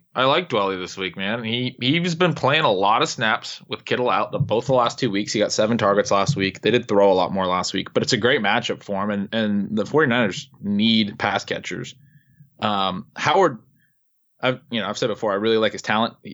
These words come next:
Four of his catches came on the two,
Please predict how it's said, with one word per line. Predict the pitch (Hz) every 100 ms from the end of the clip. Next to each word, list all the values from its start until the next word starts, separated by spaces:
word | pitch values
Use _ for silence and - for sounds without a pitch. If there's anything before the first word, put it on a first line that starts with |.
| _ -
Four | - 139 170
of | 147 135
his | 127 113
catches | - 117 117 101 -
came | 110 104
on | 98 98 95
the | 95
two, | -